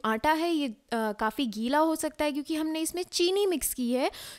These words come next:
तो चीनी भी अपना पानी छोड़ती है, तो इसीलिए थोड़ा थोड़ा करके ही मिल्क आप इसमें ऐड करें। आप देख सकते हैं मैं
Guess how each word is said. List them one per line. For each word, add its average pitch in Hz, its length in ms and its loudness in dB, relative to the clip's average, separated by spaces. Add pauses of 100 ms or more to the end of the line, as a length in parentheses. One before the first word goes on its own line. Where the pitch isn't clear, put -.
(100)
तो 285 60 -2
चीनी 285 400 0
भी 320 120 0
अपना 269 220 2
पानी 226 300 0
छोड़ती 247 460 0
है, 381 140 0
तो 277 180 -4
इसीलिए 320 560 0 (340)
थोड़ा 349 320 6
थोड़ा 311 280 4
करके 240 320 -2
ही 339 240 2 (300)
मिल्क 294 360 4
आप 226 180 2
इसमें 294 260 0 (260)
ऐड 214 220 0
करें। 285 280 2 (2250)
आप 208 120 -2
देख 247 200 2
सकते - 280 0
हैं 202 60 4
मैं - 120 2